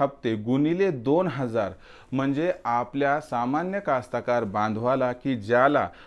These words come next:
प्रधानमंत्री किसान सन्मान योजनेमधून आतापर्यंत काहीच मिळालेलं नाही,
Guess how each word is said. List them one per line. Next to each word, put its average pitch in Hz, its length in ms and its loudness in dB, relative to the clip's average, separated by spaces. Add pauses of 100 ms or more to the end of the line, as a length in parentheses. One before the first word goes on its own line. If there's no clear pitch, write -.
(140)
प्रधानमंत्री 151 920 0
किसान 147 520 -2
सन्मान 131 640 -2
योजनेमधून 120 920 -2
आतापर्यंत 143 640 0
काहीच 160 360 0
मिळालेलं 120 560 2
नाही, 117 360 0